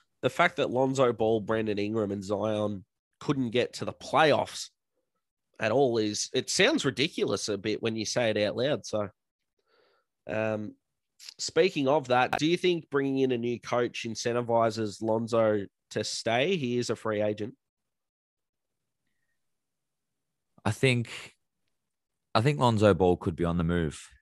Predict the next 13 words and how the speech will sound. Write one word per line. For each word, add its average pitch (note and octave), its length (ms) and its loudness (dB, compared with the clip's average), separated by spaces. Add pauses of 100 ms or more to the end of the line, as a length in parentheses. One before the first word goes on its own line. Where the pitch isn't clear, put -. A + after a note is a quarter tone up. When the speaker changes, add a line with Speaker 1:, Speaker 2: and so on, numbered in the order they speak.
(1800)
Speaker 2:
I D#2+ 80 -8
think F2 420 -4
there's E2 300 2
gonna F2+ 180 -2
be D#2+ 580 0 (260)
teams E2 500 -2
who D#2+ 480 4 (760)
look F2+ 220 0
at F2+ 60 0
his E2+ 180 0
defensive D#2+ 500 -2
upside D2 840 0
and D2 580 -2